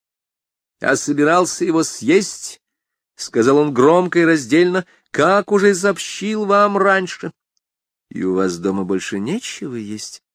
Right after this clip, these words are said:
Ни крошки. А чем вы вообще занимаетесь?» «Сейчас ничем особенным». «Так почему же», —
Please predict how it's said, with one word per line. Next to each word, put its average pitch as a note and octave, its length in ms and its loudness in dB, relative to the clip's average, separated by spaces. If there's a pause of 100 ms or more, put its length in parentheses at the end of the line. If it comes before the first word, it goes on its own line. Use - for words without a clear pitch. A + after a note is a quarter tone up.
(100)
Ни C3+ 220 0
крошки. D3 640 0 (540)
А B2 200 -2
чем A2+ 420 -6
вы G#2 120 -4
вообще G2+ 540 -6
занимаетесь?» G#2 760 -8 (640)
«Сейчас - 580 -4
ничем C#3 400 -2
особенным». D#3 520 -6 (680)
«Так C3+ 300 -4
почему F3+ 680 0
же», — D#3+ 260 0